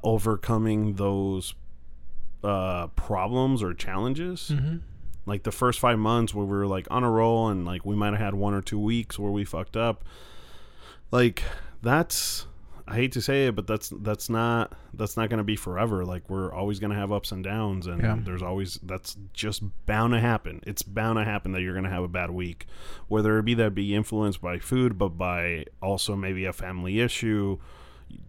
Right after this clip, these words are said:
Speaker 1: You get fired from your job, you get a demotion, you, you know what I mean? Or shit, shit's gonna happen. And so it's a matter of how you recover from that, or how strong you are to move past that. And, and that's what it's been about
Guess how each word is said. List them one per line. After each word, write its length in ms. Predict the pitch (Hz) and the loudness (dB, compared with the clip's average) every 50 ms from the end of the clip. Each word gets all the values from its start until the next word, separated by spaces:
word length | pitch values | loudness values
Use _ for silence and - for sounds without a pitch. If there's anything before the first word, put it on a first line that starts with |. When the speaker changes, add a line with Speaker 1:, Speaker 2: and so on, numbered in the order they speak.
| - - | -12 -10
Speaker 1:
You 140 | 104 101 92 | -8 -8 -4
get 180 | 90 98 92 - | -4 -4 -4 0
fired 340 | - 113 117 117 113 104 | 0 2 4 4 2 2
from 160 | - 123 107 104 | 2 0 0 0
your 100 | 101 98 | 0 -2
job, 320 | 92 101 92 90 90 90 | -2 -2 -2 -2 -2 -2
you 60 | 92 92 | -4 -2
get 180 | 90 101 95 | -2 -2 -2
a 60 | 92 | -2
demotion, 680 | 87 95 104 107 123 131 131 117 - - 104 101 98 95 | -2 0 2 6 6 8 6 6 4 2 0 0 0 -2
you, 420 | 92 92 92 90 87 87 90 90 87 | -2 -2 -4 -4 -4 -4 -6 -6 -6
you 140 | - 104 110 | -4 -2 0
know 60 | 110 107 | 0 2
what 80 | 107 | 2
I 40 | 107 | 2
mean? 320 | 107 110 113 110 110 104 | 4 4 4 4 4 2
Or 220 | 92 87 98 95 87 | 0 0 -2 -2 -2
shit, 420 | - - - - 143 147 - - | -2 -2 0 2 2 2 2 0
shit's 280 | - - 165 185 175 - - - - | 0 2 2 2 0 -4 -10 -6 -2
gonna 280 | 117 123 143 151 131 | 2 4 4 4 2
happen. 580 | - - - 107 117 123 - - 98 95 92 95 | 2 -2 -2 -2 -2 -2 -2 -2 -2 0 0 0
And 180 | 98 95 92 | 0 0 -2
so 140 | - 101 95 98 | -2 -2 -2 -2
it's 160 | 95 - - | -2 -2 -2
a 60 | 104 | -2
matter 320 | 98 104 107 117 123 123 | 0 2 4 4 4 4
of 120 | 113 101 - | 4 2 2
how 140 | - 110 104 | 0 0 0
you 180 | 107 101 101 98 | 2 0 0 -2
recover 460 | 87 82 - - 110 113 123 123 110 | -2 -4 -2 -2 0 0 2 0 -2
from 240 | - - 95 95 95 | -2 -2 -2 -2 0
that, 280 | 95 98 92 95 - - - - - - - - - - - - - - | 0 0 0 -2 -2 -6 -10 -16 -18 -20 -20 -20 -20 -20 -20 -16 -6 -4
or 120 | 98 95 | -4 -2
how 220 | - - 110 110 | 0 2 4 4
strong 460 | 104 - - - - 113 110 113 117 113 | 4 4 2 2 2 4 4 6 6 4
you 120 | 110 107 104 | 4 4 4
are 160 | 101 98 98 | 4 2 2
to 200 | 95 - - 101 | 0 0 0 2
move 280 | 98 101 101 95 - - | 2 2 2 2 0 0
past 340 | - 104 98 110 113 - - | -2 0 0 -2 -2 -4 -4
that. 260 | 95 92 92 90 87 87 | -2 -2 -2 -2 -2 -4
And, 180 | 87 87 - | -4 -6 -6
and 160 | - 92 95 98 | -4 -4 0 0
that's 180 | 104 113 - | 0 2 2
what 100 | - 127 | 2 0
it's 120 | 117 95 92 | 0 0 0
been 180 | 98 104 101 | 0 0 0
about 440 | 95 85 90 92 95 98 95 - - | 0 -2 -2 0 0 0 0 -2 -4